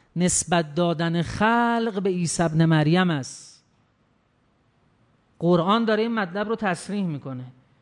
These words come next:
که عیسی ابن مریم قدرت بر خلق داره و هو خالق،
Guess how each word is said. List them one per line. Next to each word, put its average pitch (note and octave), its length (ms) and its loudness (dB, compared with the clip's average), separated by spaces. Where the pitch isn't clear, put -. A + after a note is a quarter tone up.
که E3 100 -10
عیسی F3+ 320 -4
ابن G#3+ 180 0
مریم G#3+ 380 0
قدرت G3+ 420 -4
بر A3 200 -2
خلق G#3 600 0
داره C#3 380 -6
و D#3 100 -4
هو E3+ 240 -2
خالق، G3 640 -2